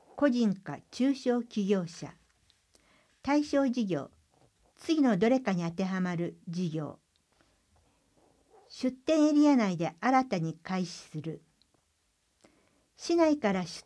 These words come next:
店エリア内に出店する。なお、業種や規模によって出店エリア内でも出店可能な場所と不可能な場所があります。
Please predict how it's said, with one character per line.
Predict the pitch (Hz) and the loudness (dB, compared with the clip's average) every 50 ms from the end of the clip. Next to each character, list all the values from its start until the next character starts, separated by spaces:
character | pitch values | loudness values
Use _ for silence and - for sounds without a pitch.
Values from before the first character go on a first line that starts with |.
| _ - | _ -2
店 | - 220 220 220 214 | 0 2 2 2 2
エ | 220 | 2
リ | 196 202 196 | 2 2 0
ア | 185 | 0
内 | 180 175 175 165 | 0 0 0 0
に | 165 165 160 - - _ _ _ _ _ _ | 0 -2 -4 -6 -10 _ _ _ _ _ _
出 | - - - - _ | -20 -20 -20 -18 _
店 | - 262 247 247 254 | 0 2 4 4 2
す | 254 - 214 | 2 0 -2
る。 | 202 208 202 - - _ _ _ _ _ _ _ _ _ _ _ _ _ _ _ _ _ _ _ _ _ _ _ _ _ _ _ _ _ _ _ _ _ _ _ _ _ _ _ _ _ - | -2 -2 -4 -6 -12 _ _ _ _ _ _ _ _ _ _ _ _ _ _ _ _ _ _ _ _ _ _ _ _ _ _ _ _ _ _ _ _ _ _ _ _ _ _ _ _ _ -2
な | 247 262 269 233 180 | 2 2 4 4 2
お、 | 156 - - _ _ _ _ _ _ _ _ _ _ _ _ | 0 -4 -10 _ _ _ _ _ _ _ _ _ _ _ _
業 | - 277 285 320 349 | 4 6 6 6 6
種 | 330 - - 285 294 | 2 -2 -2 0 0
や | 269 269 262 | 0 0 -2
規 | - - 330 | -4 -2 0
模 | 262 294 294 | 2 4 4
に | 247 226 202 185 | 4 4 4 2
よ | 180 | -2
っ | 170 | -4
て | 170 - - 175 170 165 - _ | -6 -8 -6 -6 -6 -6 -6 _
出 | - - - 226 | -12 -8 -8 -8
店 | 233 _ - 294 294 294 285 294 _ _ _ _ _ _ - | -6 _ 0 4 4 4 4 2 _ _ _ _ _ _ -2
エ | - 262 | 0 0
リ | 247 262 269 262 | 2 2 4 4
ア | 262 | 4
内 | 233 214 208 196 165 | 4 4 2 2 0
で | 160 170 | 0 0
も | 160 151 151 151 - _ _ _ _ _ - | -2 -2 -4 -8 -12 _ _ _ _ _ -20
出 | - - - 247 247 | -10 -6 -6 -6 -6
店 | _ - - 285 285 294 294 | _ 0 2 4 4 4 2
可 | - 262 254 | 2 2 4
能 | 247 262 269 262 | 4 4 4 4
な | 254 247 247 | 2 2 2
場 | 240 240 | -2 -2
所 | 240 240 233 | -2 -2 -4
と | 226 - 220 220 220 - _ | -2 -2 -4 -4 -4 -8 _
不 | _ - - | _ -12 -6
可 | - 294 311 339 | -2 0 2 2
能 | 320 277 240 | 4 2 2
な | 214 190 170 | 2 0 -2
場 | 165 165 | -4 -6
所 | 151 - 180 | -6 -4 -2
が | 170 165 160 | 0 0 0
あ | 156 151 | -2 -4
り | 151 151 | -4 -6
ま | 151 147 | -6 -6
す。 | 147 - - - - | -8 -12 -18 -20 -20